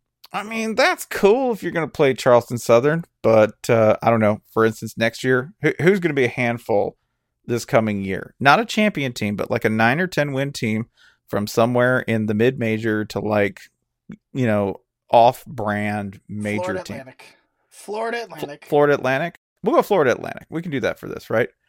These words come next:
Speaker 1: I was also thinking, like, I don't know, maybe kind of a peppy, slightly dangerous, under-, underpowered, but overmotivated Minnesota Gophers team, <laughs> right? Like,
Speaker 2: Sure.
Speaker 1: year two, year two of a P J Fleck team doesn't seem like anything that you wanna play unless you're fully loaded. Like, Ohio State,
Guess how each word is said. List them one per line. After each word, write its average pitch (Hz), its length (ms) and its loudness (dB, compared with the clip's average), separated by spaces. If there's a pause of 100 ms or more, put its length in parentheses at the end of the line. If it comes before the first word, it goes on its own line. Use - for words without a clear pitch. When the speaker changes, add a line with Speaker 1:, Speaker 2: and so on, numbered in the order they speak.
(380)
Speaker 1:
I 143 60 2
was 151 100 2
also 165 200 0
thinking, 120 260 -6
like, 104 200 -6
I 113 120 2
don't 107 120 0
know, 92 200 -12 (160)
maybe 117 240 -4
kind 120 180 -4
of 107 60 -6
a 101 60 -4
peppy, 110 540 -6 (520)
slightly 107 400 -2
dangerous, 104 680 -6 (240)
under-, 107 420 -6 (340)
underpowered, 147 800 0
but 120 140 -6
overmotivated 117 840 -4
Minnesota 107 540 -8
Gophers 107 400 -8
team, 120 260 -10 (220)
<laughs> - 180 -20
right? 127 280 -4 (520)
Like, 202 140 -10
Speaker 2:
Sure. 180 220 -10 (220)
Speaker 1:
year 214 220 -6
two, - 180 -8 (240)
year 247 220 -4
two 214 260 -4
of 135 60 -2
a 123 80 -6
P 156 160 -8
J 135 160 -2
Fleck 120 260 -4
team 117 180 -8
doesn't 117 260 -4
seem 120 180 -10
like 113 160 -10
anything 135 380 -10
that 113 100 -12
you 120 120 -10
wanna 110 160 -4
play 110 260 -4
unless 104 240 -8
you're 107 120 -10
fully 110 360 -4
loaded. 98 320 -4
Like, 107 160 -10
Ohio 190 320 -4
State, 196 320 -4